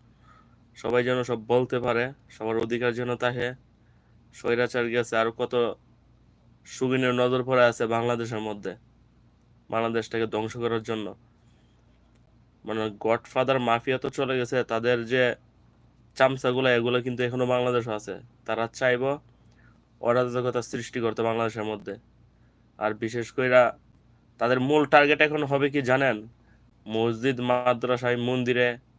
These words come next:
সহিংসতা চড়ানো, ম-, মানে সম-, হিন্দু যারা আছে, হিন্দু ভাইদেরকে আক্রমণ করব কইরা বিশ্বের কাছে বাংলাদেশে বদনাম সৃষ্টি করার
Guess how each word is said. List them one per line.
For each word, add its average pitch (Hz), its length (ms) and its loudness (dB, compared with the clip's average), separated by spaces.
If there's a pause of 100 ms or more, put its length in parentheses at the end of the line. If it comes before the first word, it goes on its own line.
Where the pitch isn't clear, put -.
(920)
সহিংসতা 123 560 0
চড়ানো, 139 480 0 (1300)
ম-, 117 300 -2 (180)
মানে 120 180 2 (260)
সম-, 127 380 -2 (680)
হিন্দু 143 280 4
যারা 135 240 8
আছে, 120 200 2 (1300)
হিন্দু 127 240 0
ভাইদেরকে 123 420 2
আক্রমণ 131 400 2
করব 120 220 -2 (180)
কইরা 127 280 0 (440)
বিশ্বের 117 360 -4
কাছে 127 200 -2
বাংলাদেশে 123 340 -2
বদনাম 123 320 -2
সৃষ্টি 123 300 -10
করার 113 240 -2